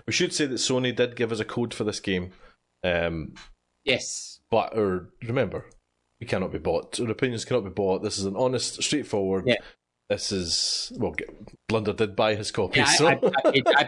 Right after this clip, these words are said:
Speaker 2: I bought mine, so if it was rubbish, I'd be telling you. <laughs> But who can recall this? But mine, mine was my own money. Um, so I, I paid for it, and, uh, it was, it was outstanding.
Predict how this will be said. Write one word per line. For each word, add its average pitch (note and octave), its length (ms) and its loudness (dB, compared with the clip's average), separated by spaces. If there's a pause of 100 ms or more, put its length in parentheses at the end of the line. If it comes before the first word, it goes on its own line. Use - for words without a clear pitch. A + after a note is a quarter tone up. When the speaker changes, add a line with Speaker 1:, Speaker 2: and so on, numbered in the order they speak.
(120)
Speaker 2:
I D3+ 60 2
bought C3 200 4
mine, D#3 180 6
so C#3 140 0
if A#2+ 80 0
it B2+ 60 2
was A#2+ 120 2
rubbish, B2+ 280 4
I'd A#2+ 120 8
be A2+ 60 2
telling B2+ 340 4
you. D3+ 160 6
<laughs> - 800 0
But D#3+ 220 6 (220)
who F3+ 100 0
can G#3+ 140 6
recall D3+ 340 8
this? C3 320 2
But B2+ 240 6
mine, C3 420 2
mine D#3+ 300 6
was - 100 4 (100)
my C#3 140 6
own C3 160 4
money. D3+ 260 6 (540)
Um, A#2+ 760 6
so A#2+ 540 6 (160)
I, A#2+ 160 6
I A2+ 140 4
paid G2+ 220 2
for G#2+ 120 0
it, G2+ 140 2
and, G2+ 200 -2
uh, G2+ 300 -2
it G3 60 -8
was, G#2 280 -2
it A2 60 -4
was F#2+ 120 -6
outstanding. F#2+ 580 -4